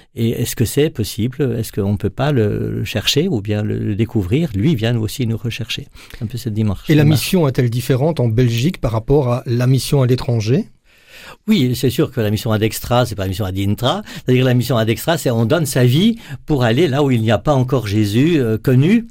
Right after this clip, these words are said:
Speaker 1: ou, euh, révélé, et, euh, ou bien accompagner ceux qui sont dans des, des grands manques. Par exemple, nous sommes des, je crois que Vincent en a déjà parlé dans, dans certains éditoriaux, nous sommes encore très, très riches de prêtres par rapport à la Chine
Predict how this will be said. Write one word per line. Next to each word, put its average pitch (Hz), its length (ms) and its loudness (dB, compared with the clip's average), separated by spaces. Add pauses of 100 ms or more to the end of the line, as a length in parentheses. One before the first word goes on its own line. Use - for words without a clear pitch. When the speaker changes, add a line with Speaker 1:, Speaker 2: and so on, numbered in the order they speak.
Speaker 1:
ou, 147 300 2
euh, 110 220 0
révélé, 110 520 2 (320)
et, 139 360 2
euh, 101 320 -4
ou 113 160 -4
bien 123 200 0
accompagner 120 560 2
ceux - 180 -4
qui 107 160 -10
sont 151 280 -2
dans 113 400 0
des, 95 260 -2
des 98 120 -4
grands 104 180 -2
manques. 156 240 2
Par 90 120 -8
exemple, 117 300 -2 (120)
nous 127 80 0
sommes 113 240 2
des, 120 360 -2 (380)
je 113 80 -16
crois 117 160 -6
que 107 80 -6
Vincent 104 240 0
en 104 100 2
a 95 120 2
déjà 98 260 0
parlé 104 260 0
dans, 95 280 -2
dans 98 180 -4
certains 104 380 -4
éditoriaux, 107 500 0 (220)
nous 131 60 0
sommes 135 140 2
encore 123 200 -4
très, 165 160 -2
très 147 160 -2
riches 208 320 0
de 113 120 -2
prêtres 214 420 -2
par 113 180 -4
rapport 113 280 0
à 110 60 2
la 107 100 0
Chine 202 320 0